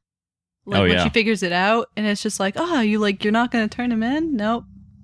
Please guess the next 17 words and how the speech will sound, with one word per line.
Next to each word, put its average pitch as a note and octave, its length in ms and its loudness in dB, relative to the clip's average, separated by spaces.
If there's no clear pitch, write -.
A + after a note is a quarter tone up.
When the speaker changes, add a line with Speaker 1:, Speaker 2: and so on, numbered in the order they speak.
Speaker 1:
Gonna G#3 180 -6
keep A#3 220 -8
going." A3 320 0
Speaker 2:
It's G#3 100 -2
awesome. C3+ 440 -2
So, B2 240 2
season G#2+ 380 2
seven, F#2 440 0
we're D2 120 -2
moving D#2 240 2
into. D#2 480 0
Speaker 1:
Yep. G#3 200 0
Speaker 2:
Uh, F2+ 680 4
Deborah, A#2 540 2
like D2+ 220 -2
we D#2+ 100 0
said, G#2+ 320 2